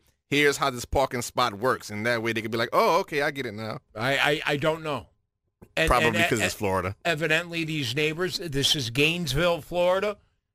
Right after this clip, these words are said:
Speaker 2: These neighbors have been arguing about, about they, they've had parking issues with each other for a long time now,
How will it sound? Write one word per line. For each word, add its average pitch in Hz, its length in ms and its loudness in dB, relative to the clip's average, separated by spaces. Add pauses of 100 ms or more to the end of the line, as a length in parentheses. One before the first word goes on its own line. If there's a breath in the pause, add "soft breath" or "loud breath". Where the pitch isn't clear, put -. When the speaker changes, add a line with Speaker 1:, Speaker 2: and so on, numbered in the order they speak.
(260)
Speaker 2:
These 135 260 0
neighbors 160 560 0
have 147 180 2
been 139 140 -2
arguing 160 680 -2
about, 143 480 -2 (120)
about 131 420 -2 (1040)
they, 139 160 0
they've 135 240 2
had 143 280 -2
parking 170 480 0
issues 180 540 -2 (220)
with 160 180 -2
each 170 220 -2
other 180 360 0 (520)
for 165 220 0
a 160 100 4
long 160 420 2
time 208 360 2
now, 139 320 -2